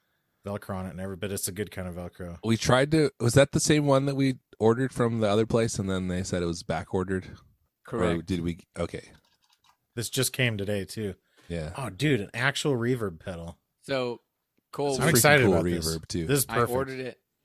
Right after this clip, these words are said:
Speaker 3: I ordered it from, uh, Sweetwater.
Speaker 1: Yeah. F-
Speaker 3: And
Speaker 1: Oh.
Speaker 3: then, and then it was like, like, I was contacted by my,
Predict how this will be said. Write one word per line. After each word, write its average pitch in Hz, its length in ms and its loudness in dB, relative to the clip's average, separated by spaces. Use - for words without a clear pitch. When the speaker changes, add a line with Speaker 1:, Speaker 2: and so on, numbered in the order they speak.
Speaker 3:
I 113 100 -6
ordered 127 360 -6
it 127 160 -8
from, 120 300 -8
uh, 110 340 -8
Sweetwater. 104 580 -6
Speaker 1:
Yeah. 156 120 2
F- - 200 -4
Speaker 3:
And 110 100 -2
Speaker 1:
Oh. 120 60 4
Speaker 3:
then, 107 340 -2
and 113 140 -8
then 113 100 -4
it 117 80 -6
was 110 140 -6
like, 104 340 -4
like, 107 280 -8
I 110 120 -6
was 107 160 -6
contacted 120 640 -4
by 107 340 -4
my, 107 560 -8